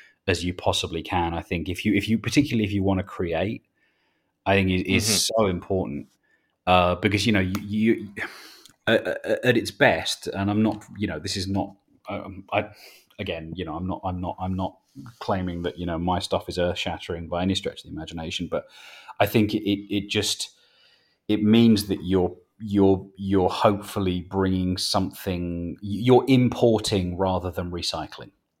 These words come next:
Speaker 1: You know what I mean?
Speaker 2: Right. No, I think, I think comics, especially superhero comics, can have a tendency to be, an Ouroboros, uh, can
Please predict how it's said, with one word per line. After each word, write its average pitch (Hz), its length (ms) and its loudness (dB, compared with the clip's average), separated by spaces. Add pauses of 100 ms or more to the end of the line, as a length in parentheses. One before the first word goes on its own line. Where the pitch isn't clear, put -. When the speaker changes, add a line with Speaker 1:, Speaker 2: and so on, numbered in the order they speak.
(280)
Speaker 1:
You 95 80 -4
know 95 60 0
what 98 100 2
I 101 40 2
mean? 107 260 -2 (240)
Speaker 2:
Right. 85 360 -8 (800)
No, 107 180 2
I 95 100 4
think, 117 300 -4
I 120 140 0
think 120 300 -6 (100)
comics, 113 640 -2 (100)
especially 113 420 -4
superhero 104 520 -4
comics, 90 300 -6
can 98 200 -6
have 95 220 -4
a 92 300 -2 (100)
tendency 87 680 -8
to 85 280 -10
be, 80 460 -12 (1000)
an 117 120 -4 (100)
Ouroboros, 92 1040 4
uh, 82 200 -4 (100)
can 85 400 -8